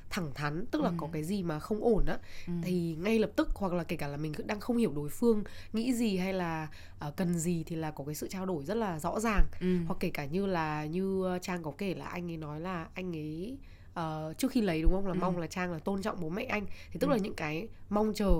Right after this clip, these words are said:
Speaker 1: những
Speaker 2: Ừ.
Speaker 1: cái nhu cầu, những cái người ta
Speaker 2: Ờ.
Speaker 1: cần á, thì người ta cũng, ờ, tức là phải có hai bên là phải hiểu nhau.
Speaker 2: Ừ.
Speaker 1: Nhiều khi là mình ở trong mối quan hệ, mình hay nghĩ là đối phương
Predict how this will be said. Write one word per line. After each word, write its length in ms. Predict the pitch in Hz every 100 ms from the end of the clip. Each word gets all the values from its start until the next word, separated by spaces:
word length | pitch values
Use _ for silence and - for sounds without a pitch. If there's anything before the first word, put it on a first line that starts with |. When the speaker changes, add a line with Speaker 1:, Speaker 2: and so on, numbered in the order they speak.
| 156
Speaker 1:
những 120 | 175
Speaker 2:
Ừ. 40 |
Speaker 1:
cái 320 | 185 180 170 165
nhu 200 | 214 254
cầu, 240 | - 202 175
những 120 | 180
cái 120 | 160
người 100 | 196
ta 80 | 160
Speaker 2:
Ờ. 80 | 165
Speaker 1:
cần 180 | 202 170
á, 100 | - - - -
thì 100 | -
người 160 | 170 170
ta 100 | 180
cũng, 260 | 185 - 220
ờ, 300 | 233 220 - - -
tức 80 | 311
là 120 | 277
phải 140 | - 160
có 120 | 139
hai 180 | 175 220
bên 200 | 208 196
là 120 | 160
phải 200 | 151 139
hiểu 240 | 170 202 156
nhau. 340 | 170 208 202
Speaker 2:
Ừ. 260 | 214 214 202
Speaker 1:
Nhiều 100 | 226
khi 180 | 226 269
là 160 | 254 208
mình 420 | 196 196 190 180
ở 80 | 151
trong 200 | 214 214
mối 120 | 175
quan 140 | 202 214
hệ, 220 | 240 269 - - -
mình 120 | 175
hay 160 | 175 220
nghĩ 180 | 214 -
là 120 | 226
đối 200 | 165 160
phương 420 | - 240 220 214